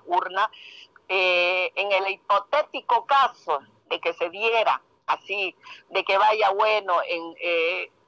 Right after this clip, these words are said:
bueno, vayan, ¿no? Este, los candidatos, ¿con qué cara vas a ir a pedirle a tus organizaciones sociales que voten por vos?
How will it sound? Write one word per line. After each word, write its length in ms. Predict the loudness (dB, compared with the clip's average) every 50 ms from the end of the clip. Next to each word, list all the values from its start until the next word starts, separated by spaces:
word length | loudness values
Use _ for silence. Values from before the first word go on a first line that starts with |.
| _ _
bueno, 320 | 0 0 0 2 2 0 2
vayan, 560 | 4 4 6 6 4 4 2 2 0 2 0
¿no? 140 | 0 0 0
Este, 260 | 0 -2 _ -2 0
los 140 | 0 -2 0
candidatos, 600 | 0 -2 -2 -2 -4 0 0 0 0 0 -2 -2
¿con 140 | -2 -4
qué 140 | -2 -4 -2
cara 260 | 2 2 4 4 4
vas 140 | 2 2 0
a 20 | 0
ir 100 | 0 -2
a 80 | 0
pedirle 600 | 0 -2 -4 -2 -4 -6 -4 -4 -4 -4 -4 -6 _ _ -12 -8 -2
a 140 | -2 -2 0
tus 120 | 2 2 4
organizaciones 880 | 4 4 4 4 2 0 0 -2 -2 -2 0 0 -2 -2 -2 -2 -4
sociales 540 | -6 -8 -8 -2 0 2 2 2 2 -2 -4
que 100 | -2 0
voten 340 | 0 0 0 -2 -6 -6
por 200 | -2 0 0 0
vos? 240 | 0 -2 -4 -4 -4